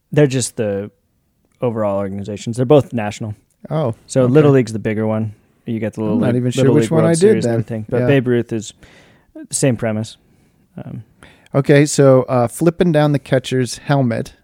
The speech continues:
Speaker 2: I was catcher.
Speaker 1: Oh.
Speaker 2: And you, it was cool to just flip it down. You could do it with your head.
Speaker 1: Had it on the
Speaker 2: You don't
Speaker 1: yeah.
Speaker 2: even have to
Speaker 1: Yeah.
Speaker 2: use your hand, but you can do that. Um, calling, "Got it, I got it."
Speaker 1: <laughs>
Speaker 2: And then, like, you wave your arms like this,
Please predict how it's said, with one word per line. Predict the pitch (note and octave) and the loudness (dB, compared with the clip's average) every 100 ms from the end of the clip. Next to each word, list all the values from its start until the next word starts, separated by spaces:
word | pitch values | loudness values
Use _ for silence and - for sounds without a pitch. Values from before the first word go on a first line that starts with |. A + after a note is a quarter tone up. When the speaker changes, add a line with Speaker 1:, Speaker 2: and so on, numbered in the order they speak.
| _ | _
Speaker 2:
I | C3 | -2
was | C3+ | -2
catcher. | - C3 A#2+ B2 A#2 - | -2 -4 -4 -6 -8 -8
Speaker 1:
Oh. | A#2+ C#3+ C#3 D3+ _ _ _ - | -8 -8 -12 -16 _ _ _ -8
Speaker 2:
And | A#2 | -4
you, | A#2+ A#2+ A#2+ A#2 C3+ | 0 0 -2 -4 -2
it | |
was | C3 A#2+ | -4 -4
cool | C#3+ B2+ | -4 -4
to | A#2 | -4
just | A2+ - | -10 -6
flip | C3+ B2 | -6 -4
it | A#2+ | -4
down. | A#2+ A#2+ C#3 | -4 -4 -2
You | D3 | -2
could | D3 | 2
do | D#3+ | 4
it | C3 | 4
with | B2+ | 0
your | B2 A#2+ | -2 0
head. | A#2+ C#3+ D#3 - | 0 0 -4 -6
Speaker 1:
Had | B2+ B2 | -6 -6
it | A#2+ | -6
on | A#2 | -6
the | A2 A#2 | -4 2
Speaker 2:
You | |
don't | D3 D3 | 4 4
Speaker 1:
yeah. | |
Speaker 2:
even | C#3 | 2
have | C#3 C3 | 0 -2
to | C3 | -2
Speaker 1:
Yeah. | B2+ | -2
Speaker 2:
use | B2 | 0
your | A#2+ | -2
hand, | A2+ A#2+ B2 | -2 -2 -4
but | A2+ D3 - _ | -6 -10 -20 _
you | - B2 | -12 -8
can | B2+ | -2
do | B2+ | 0
that. | A#2+ A#2 - _ _ _ - _ _ - | 2 0 -4 _ _ _ -20 _ _ -4
Um, | B2 A#2+ B2 A#2+ A#2+ - _ _ | 0 2 0 0 -4 -8 _ _
calling, | - D3+ E3 E3+ D#3+ D3+ - _ _ _ _ _ _ _ _ B2+ | -2 2 4 6 4 2 -6 _ _ _ _ _ _ _ _ 0
"Got | B2+ B2+ | 2 4
it, | E3 C3+ - _ - | 2 -2 -14 _ -6
I | C3+ | -2
got | C#3 C#3 C#3 | 2 2 2
it." | - | -4
Speaker 1:
<laughs> | - - _ - - | -12 -20 _ -12 0
Speaker 2:
And | C#3 | 2
then, | C#3+ C#3+ | 4 4
like, | C3+ C#3+ C3+ | 4 2 2
you | B2+ | 2
wave | C3+ D#3 | 4 4
your | D3 C3 A#2+ _ | 4 0 -2 _
arms | - B2 D#3 E3+ | -4 -2 -2 0
like | E3 E3+ | 0 0
this, | G3 G#3+ | -2 -4